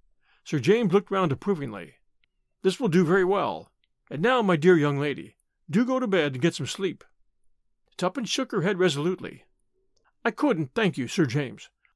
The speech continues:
I should dream of Mister Brown all night." "But you'll be so tired, child." "No, I shan't. I'd rather stay up, really." The lawyer gave in. Julius reappeared some minutes later, having reassured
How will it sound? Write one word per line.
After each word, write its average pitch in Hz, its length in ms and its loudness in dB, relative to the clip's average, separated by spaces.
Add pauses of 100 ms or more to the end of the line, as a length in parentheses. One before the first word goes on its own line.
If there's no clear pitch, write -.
(120)
I 220 80 0
should 185 180 -2
dream 226 180 -2
of 185 120 -4
Mister 214 240 -2
Brown 165 380 -2
all 185 120 -2
night." 180 320 -6 (680)
"But 120 140 -6
you'll 156 100 4
be 175 100 0
so 226 180 -2
tired, 220 440 0
child." 127 400 -4 (680)
"No, 277 240 0
I 285 60 2
shan't. - 400 -4 (380)
I'd 156 120 0
rather 269 200 0
stay 277 240 -4
up, 196 260 -2
really." 202 480 -4 (720)
The 135 100 -6
lawyer 165 320 2
gave 135 200 0
in. 110 280 -10 (1080)
Julius 208 480 0
reappeared 214 420 -2
some 220 200 -4
minutes 214 260 -2
later, 160 260 0
having 156 300 0
reassured 220 500 -2